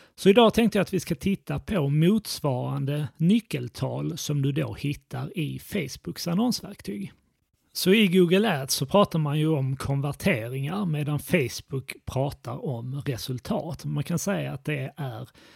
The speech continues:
samma sak, lite beroende på vad man väljer att räkna som ett resultat.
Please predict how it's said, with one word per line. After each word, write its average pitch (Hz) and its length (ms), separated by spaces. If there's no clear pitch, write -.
samma 135 520
sak, 135 500
lite 190 320
beroende 143 640
på 135 460
vad 120 520
man 127 240
väljer 120 340
att 117 200
räkna 131 420
som 123 240
ett - 180
resultat. - 720